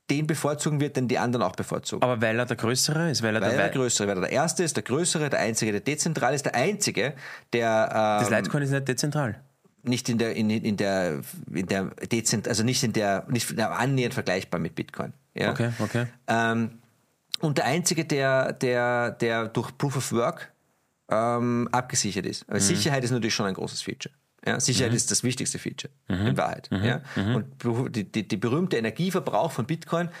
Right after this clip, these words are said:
Speaker 1: bedeutet, dass du diese Energie aufbringen musst, um Bitcoin zu attackieren, was
Speaker 2: Ja.
Speaker 1: de facto unmöglich ist.
Speaker 2: Ja.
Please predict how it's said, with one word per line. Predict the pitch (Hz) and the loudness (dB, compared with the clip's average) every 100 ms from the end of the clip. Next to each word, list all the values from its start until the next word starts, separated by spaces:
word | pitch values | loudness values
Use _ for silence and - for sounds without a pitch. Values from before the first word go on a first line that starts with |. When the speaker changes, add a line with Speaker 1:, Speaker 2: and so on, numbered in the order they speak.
| - | -8
Speaker 1:
bedeutet, | 113 117 107 156 170 - - - | -2 2 2 0 -4 -4 -20 -6
dass | 127 | -4
du | - 123 - - | 0 -2 -4 -4
diese | 120 120 131 | 0 2 2
Energie | 113 110 - 170 | 2 0 0 2
aufbringen | 131 156 170 156 143 | 2 0 0 0 0
musst, | 143 - | 0 -2
um | 123 | -2
Bitcoin | 131 - 120 | -2 -2 0
zu | 113 | -2
attackieren, | - - - 64 - _ - | -4 -6 -4 -4 -4 _ -2
was | 104 | 0
Speaker 2:
Ja. | 95 | 2
Speaker 1:
de | |
facto | 117 113 - | 0 -2 0
unmöglich | 107 101 92 - | 2 2 0 -4
ist. | - - - | -6 -6 0
Speaker 2:
Ja. | 101 73 | 0 0